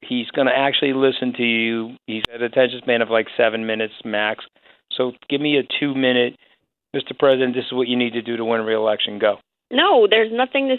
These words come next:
Speaker 2: say to him because everyone's told him it before. Stop tweeting. Stop talking nonsense. Stop having rallies instead of going to the White House Correspondents'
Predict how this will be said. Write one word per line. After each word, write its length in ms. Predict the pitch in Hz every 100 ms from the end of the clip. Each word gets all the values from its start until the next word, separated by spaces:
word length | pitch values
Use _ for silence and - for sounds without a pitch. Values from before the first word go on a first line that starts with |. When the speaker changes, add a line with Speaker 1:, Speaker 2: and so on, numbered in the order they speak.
| -
Speaker 2:
say 160 | 269
to 80 | 269
him 180 | 233 180
because 380 | 180 208 190 - _ _ _ - -
everyone's 340 | 214 233 226
told 160 | 247 226
him 140 | 214 202
it 140 | 190
before. 420 | 196 - 233 170 160
Stop 240 | - 196 - _ -
tweeting. 400 | 214 196 190 202
Stop 220 | - 202 208 -
talking 640 | 196 202 208 196 202 202 _ _ -
nonsense. 680 | 202 196 202 - 190 190 -
Stop 200 | 202 202 - - - - - - _
having 340 | 226 208 214 196
rallies 540 | 196 196 196 202 196
instead 280 | 196 196 196
of 80 | 180
going 240 | 196 190
to 60 | 190
the 100 | 185
White 200 | 185 190
House 180 | 190 190 -
Correspondents' 760 | 202 190 - 185 175 190 185